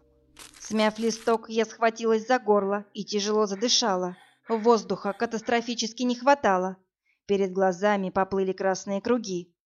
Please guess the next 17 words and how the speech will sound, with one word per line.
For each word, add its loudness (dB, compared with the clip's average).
«Девушка, 4
вам 8
плохо?» — 4
услышала 0
я 4
женский -2
голос. 2
Спрятав 0
злосчастную -2
записку, -4
я 2
с -2
трудом 2
выдавила 4
улыбку. 2
«Нет, 2
нет, 2